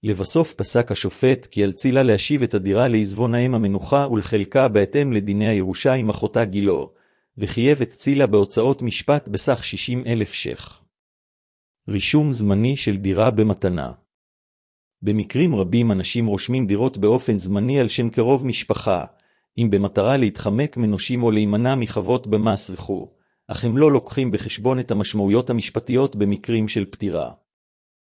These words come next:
צוואה שתאזן את הרכוש במקרים בהם הועברה דירה במתנה לאחד היורשים, עשויה להוות פתרון פשוט למחלוקות ומאבקים עקובים מדם בבתי המשפט. יחד עם זאת,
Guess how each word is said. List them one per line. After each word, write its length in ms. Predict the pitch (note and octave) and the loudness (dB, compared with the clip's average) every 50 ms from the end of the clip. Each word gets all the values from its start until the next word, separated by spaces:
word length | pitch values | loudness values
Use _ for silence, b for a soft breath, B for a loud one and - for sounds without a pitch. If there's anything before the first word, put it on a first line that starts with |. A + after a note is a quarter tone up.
| _ _ _ _ _ _ _ | _ _ _ _ _ _ _
צוואה 460 | - - A2 F#2+ F#2+ A2 C3 D3+ D#3+ | -8 -6 -4 0 2 2 4 4 2
שתאזן 560 | D3+ - - G2 - A2 G2+ F#2+ G2+ A#2+ B2+ A#2+ | 0 -2 -4 -4 0 0 0 2 2 0 0 0
את 120 | A#2 - | 0 0
הרכוש 440 | G2 F2+ F2+ - - C3+ C#3+ - - | 0 0 0 -2 -2 -2 -2 -2 -2
במקרים 560 | G2+ G2+ F#2+ F#2+ F2 - - A#2+ C3 B2+ G#2+ | -2 -2 -2 -2 -4 -4 -2 -2 0 0 2
בהם 220 | F#2+ G2+ A#2+ B2+ | 2 2 2 2
הועברה 400 | C3 A2+ G#2 F#2 F2 G#2 A2+ A#2+ | 2 2 2 2 2 2 2 2
דירה 320 | A#2 G#2 G#2 G2+ G2+ A#2+ C#3 | 2 2 2 2 2 2 2
במתנה 560 | A#2 A#2+ G#2+ G2+ G2 - G#2 G2+ A2+ C3+ C#3 | 2 2 0 0 0 -2 -2 -2 -2 -2 0
לאחד 420 | C3 B2 A2+ F#2+ - - B2+ A#2 | 2 2 2 2 2 2 2 2
היורשים, 600 | A2+ G#2 G2 F#2 F#2+ - - - G2 E2+ C#2 C2+ A#1 - _ _ _ _ _ _ _ - | 4 2 2 2 0 -4 -6 -8 -8 -8 -8 -12 -16 -20 _ _ _ _ _ _ _ -12
עשויה 380 | - - - G#2+ G#2 A#2 C3+ | -8 -6 -2 0 2 4 4
להוות 400 | C3+ G#2+ F#2+ F#2 A2 C3 C3+ - - | 4 4 2 2 2 0 -2 -2 -4
פתרון 380 | - - - B2+ C3+ C#3+ C#3 - | -8 -4 -2 0 0 0 -2 -2
פשוט 360 | - - - C#3 C#3+ C#3 - | -4 -4 -2 -2 -2 0 0
למחלוקות 760 | A2 G#2+ G#2+ G2+ - G#2+ G2+ G2+ F#2 - - D3 D3 C#3+ - | 0 0 0 -2 -2 -2 -2 -2 0 2 4 4 4 4 0
ומאבקים 640 | C3 A#2+ G#2+ G#2 G#2 F#2+ G2+ G2+ - - D3+ D3 C#3+ | -2 -2 0 0 0 0 -2 -4 -4 -4 -4 -2 -4
עקובים 460 | A#2 - - G#2+ G#2 A2 B2+ C3+ C3 | -4 -4 -6 -4 -2 -2 -2 0 0
מדם 360 | A2 G2+ F#2+ A#2 B2+ C#3 C3+ | -2 0 0 0 0 0 0
בבתי 340 | A#2 G#2+ G#2 G#2+ - - A#2 | 0 0 0 0 0 0 0
המשפט. 680 | G#2 G#2 G2+ - - - - E2+ C#2 - - _ _ - - _ _ _ _ _ _ _ _ _ _ _ _ _ _ _ _ _ _ _ - | 2 0 0 -2 -4 -6 -4 -4 -4 -6 -8 _ _ -20 -20 _ _ _ _ _ _ _ _ _ _ _ _ _ _ _ _ _ _ _ -2
יחד 360 | G2 A#2+ C#3+ - C#3+ G#2 F#2+ | 0 0 2 2 2 0 0
עם 140 | F#2+ F#2 F2+ | 0 -2 -2
זאת, 400 | E2+ G2 G#2 G#2+ G#2+ A2 - | 0 2 4 4 4 2 -4